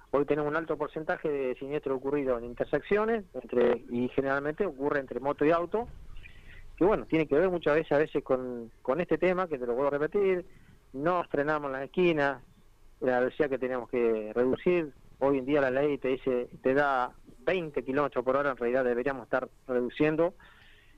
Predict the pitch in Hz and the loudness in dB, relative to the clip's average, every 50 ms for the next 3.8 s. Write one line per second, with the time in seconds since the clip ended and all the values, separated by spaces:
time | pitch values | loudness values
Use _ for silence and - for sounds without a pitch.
0 | - - _ _ - 214 220 226 226 220 220 226 220 - - - - - - - | -20 -20 _ _ -2 2 4 4 6 6 4 2 0 -4 -8 -18 -20 -18 -8 -4
1 | 160 160 175 190 214 247 262 220 170 151 139 143 147 143 143 165 226 254 - 185 | -4 -4 -4 -4 -6 -6 -4 -4 -4 -4 -2 0 0 -2 -2 -2 -4 -2 0 2
2 | 151 139 127 120 117 113 113 - 170 135 127 123 123 120 120 113 110 110 104 104 | 2 2 2 0 -4 -8 -12 -6 -4 -2 -2 -2 -2 -4 -4 -4 -6 -6 -8 -10
3 | 107 131 - - 117 117 113 110 107 107 104 104 101 101 101 | -12 -10 -6 -4 -2 -2 0 -2 -2 -4 -4 -6 -6 -8 -10